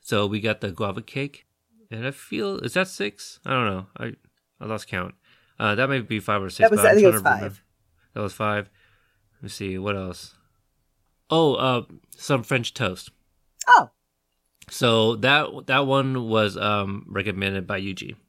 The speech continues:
Speaker 1: to, to get the French toast.
Speaker 2: Did it, what, did you have any grilled pineapple? Was any, did anything have pineapple on it?
Speaker 1: We, we did not. We did not.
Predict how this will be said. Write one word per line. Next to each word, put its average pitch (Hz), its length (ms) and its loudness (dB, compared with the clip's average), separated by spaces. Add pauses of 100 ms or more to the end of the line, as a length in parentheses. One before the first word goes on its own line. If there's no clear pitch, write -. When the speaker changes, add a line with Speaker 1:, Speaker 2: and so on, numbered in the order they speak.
(200)
Speaker 1:
to, 98 280 -6
to 98 100 -10
get 95 120 -6
the 95 60 -6
French 92 280 -10
toast. - 320 -12 (420)
Speaker 2:
Did 240 200 0
it, 202 280 0
what, 185 200 8
did 185 140 6
you 156 180 8
have 151 100 2
any 135 140 2
grilled 127 320 0
pineapple? 131 580 -2 (120)
Was 156 140 -12
any, 151 180 -8
did 143 200 0
anything 147 280 -6
have 143 140 -8
pineapple 156 420 -8
on 120 100 -2
it? 139 40 0
Speaker 1:
We, - 180 -6
we 139 160 4
did 127 180 2
not. 101 420 0
We 117 100 -2
did 107 160 0
not. 101 400 2